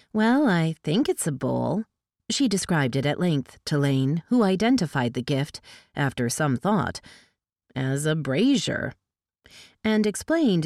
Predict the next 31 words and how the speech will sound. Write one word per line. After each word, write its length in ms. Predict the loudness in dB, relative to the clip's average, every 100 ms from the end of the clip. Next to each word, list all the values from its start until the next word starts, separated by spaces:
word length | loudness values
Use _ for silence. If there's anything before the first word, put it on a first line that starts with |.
| 0
that 180 | -2 0
one 240 | 0 0
burned 280 | 0 -2 -2
incense 640 | 0 0 0 -4 -4 -4
or 160 | -4 -6
charcoal 640 | -4 -2 -2 -2 -4 -2
in 120 | -2 -2
the 80 |
bowl, 440 | 0 -2 0 -2 -6 _ _ 0
and 140 | 2
the 80 | 2
legs 300 | 2 0 0
anchored 440 | 0 0 0 0
into 220 | 0 -2
the 100 | -2
marble 440 | -2 0 0 -2 -6 -12 -14 -2
made 200 | 0 0
it 120 | -2
stable 420 | -2 -2 0 0 0
and 140 | 0
protected 460 | -2 -4 -4 -4 -4
whatever 400 | -2 -2 -2 -4
it 80 |
was 140 | -4 -6
sitting 280 | -4 -2 0
on 180 | 0 -2
from 160 | -2
the 80 | -2
heat. 420 | -2 -2 -2 -6 -20 -20 _ _ _ _ _ -10
A 80 |
brazier? 760 | -8 -4 0 0 0 -2 -8 -12